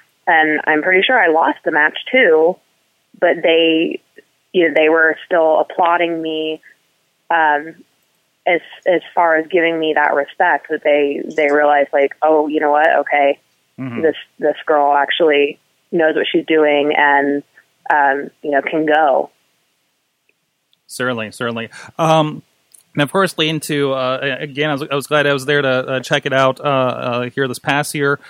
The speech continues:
Speaker 2: uh, winning, uh, Queen of the Ring with the Vicious Outcast Wrestling Group, uh, down here, just, just a little bit south of Pittsburgh,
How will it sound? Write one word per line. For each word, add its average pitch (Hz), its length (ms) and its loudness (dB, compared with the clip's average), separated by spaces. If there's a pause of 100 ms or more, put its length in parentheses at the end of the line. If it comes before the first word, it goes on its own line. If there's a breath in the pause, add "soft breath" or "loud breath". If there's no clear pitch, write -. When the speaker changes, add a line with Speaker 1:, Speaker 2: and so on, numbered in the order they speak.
(180 loud breath)
Speaker 2:
uh, 117 240 -2
winning, 131 220 0
uh, 120 200 0
Queen 151 280 -2
of 139 80 -2
the 135 80 -2
Ring 139 260 2
with 135 220 -2
the 131 80 -6
Vicious 135 300 -2
Outcast 127 480 -2
Wrestling 127 360 -4
Group, 123 340 -6
uh, 120 320 -4
down 120 240 -4
here, 120 200 -6
just, 135 200 -10
just - 200 -6
a - 20 -8
little 139 120 -2
bit 131 140 -4
south 127 280 -2
of 113 100 -12
Pittsburgh, 123 460 -6